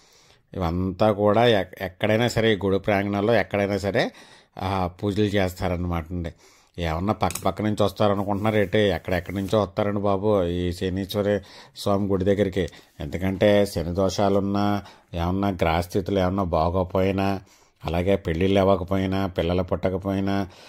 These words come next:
అసలు శని బాధలు ఏమున్నా సరే ఎవరైనా సరే ముందు ఈ శనీశ్వర దేవాలయానికి వెళ్ళరండి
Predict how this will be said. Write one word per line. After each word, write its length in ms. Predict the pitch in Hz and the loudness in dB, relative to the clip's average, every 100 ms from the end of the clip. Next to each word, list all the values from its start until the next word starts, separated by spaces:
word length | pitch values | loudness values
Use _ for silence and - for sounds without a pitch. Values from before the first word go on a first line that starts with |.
| - 90 | -12 -6
అసలు 200 | 101 90 | -4 -2
శని 280 | 90 90 | -2 0
బాధలు 360 | 98 110 113 107 | 4 6 6 4
ఏమున్నా 440 | 95 92 107 110 | 2 0 -2 -2
సరే 380 | 104 101 113 156 - - _ 90 | -2 0 2 0 -4 -20 _ -6
ఎవరైనా 440 | 85 95 110 110 | 0 2 2 2
సరే 220 | 110 113 | 2 2
ముందు 280 | 104 98 104 | 0 0 0
ఈ 140 | 110 | 0
శనీశ్వర 440 | 98 95 98 - 107 | 0 -2 0 0 2
దేవాలయానికి 640 | 107 104 104 107 104 98 | 4 4 4 4 0 0
వెళ్ళరండి 600 | 95 95 101 101 113 143 | 0 2 0 2 0 0